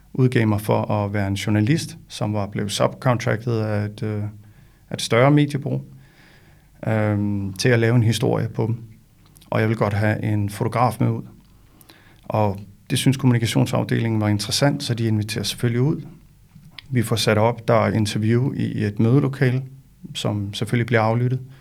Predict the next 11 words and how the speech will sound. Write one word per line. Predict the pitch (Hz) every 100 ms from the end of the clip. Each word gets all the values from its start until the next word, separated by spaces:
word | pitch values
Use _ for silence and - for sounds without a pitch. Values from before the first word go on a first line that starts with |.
| - -
Vi | 127
får | -
lov | 113 104
at | 120
bevæge | 117 113 127
os | -
rundt | 123 127 - -
ude | 120 120
på | 123 117
deres | 110 98
site, | - 123